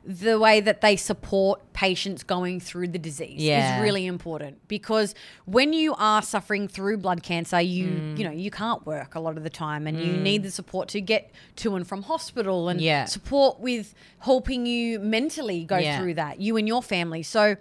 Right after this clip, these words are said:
Speaker 1: there's a lot of things that the Leukemia Foundation does, and they actually aren't supported by the government. So
Speaker 2: Wow.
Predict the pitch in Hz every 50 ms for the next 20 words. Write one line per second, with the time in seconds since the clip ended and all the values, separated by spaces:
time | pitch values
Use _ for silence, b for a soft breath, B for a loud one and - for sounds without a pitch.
0 | B B B B B B B B B 190 262 233 277 277 269 262 254 269 269 269
1 | - - 269 240 233 233 208 - 233 220 214 180 220 208 214 214 - 214 202 208
2 | 202 - 208 196 196 196 196 190 185 - 190 190 185 190 190 190 185 - - 202
3 | 220 220 226 240 233 190 - - 262 226 180 220 208 - 190 - 196 214 202 185
4 | 190 185 175 185 180 180 175 147 147 170 156 156 - - 220 202 202 - b b
5 | b 156 156